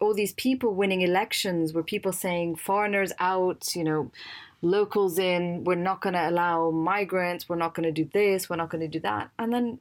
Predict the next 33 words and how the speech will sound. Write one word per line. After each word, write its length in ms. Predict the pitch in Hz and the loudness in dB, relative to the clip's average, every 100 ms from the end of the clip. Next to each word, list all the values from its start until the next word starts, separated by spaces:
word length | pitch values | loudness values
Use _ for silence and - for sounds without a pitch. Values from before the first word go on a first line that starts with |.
| - | -10
you 140 | 233 | -8
get 140 | 233 247 | -2 -2
a 80 | 233 | 0
virus 400 | 254 294 262 - | 0 0 -2 -4
that 120 | 214 | -8
affects 440 | 202 214 208 - - | -8 -8 -8 -12 -6
everyone 640 | 226 233 208 233 220 214 202 | -2 -2 -2 0 0 0 -2
on 200 | 196 202 - | -4 -8 -10
earth, 380 | - 90 151 _ _ _ _ - - _ | -10 -10 -14 _ _ _ _ -20 -20 _
that 180 | 220 208 | -4 -2
moves 560 | 208 220 233 226 196 185 | -2 0 2 0 -2 -2
with 200 | 214 190 | 0 0
no 300 | 208 226 240 | 0 2 4
respect 640 | 240 233 - 226 233 - | 2 0 -2 -2 -2 -4
to 100 | 220 | -4
borders 640 | 170 175 175 165 165 156 160 | 0 2 2 2 2 2 0
and 140 | 156 | 2
your 140 | 156 | 2
walls 440 | 147 151 151 151 147 | 2 2 2 2 0
and 140 | 151 | -2
your 120 | 147 143 | -2 -4
visas 580 | 151 147 147 143 139 | -6 -6 -4 -4 -4
and 180 | 147 143 | -6 -4
your, 460 | 143 139 143 - 180 _ _ _ - _ _ _ | -4 -6 -8 -12 -16 _ _ _ -20 _ _ _
um, 460 | 170 160 151 147 - - | -4 0 0 -2 -6 -6
your 240 | 170 160 156 | -2 -2 0
myopic 580 | 160 147 147 156 160 | 0 2 0 -2 -2
ways 300 | 160 151 151 | 2 2 2
of 180 | 151 139 - - - | -2 -4 -10 -12 -6
deciding 540 | 156 160 151 151 151 | -2 0 0 2 0
who 140 | 156 | -2
belongs 480 | 156 151 143 147 147 | 0 0 0 -2 -2
where. 480 | 160 160 151 - | -2 0 -2 -8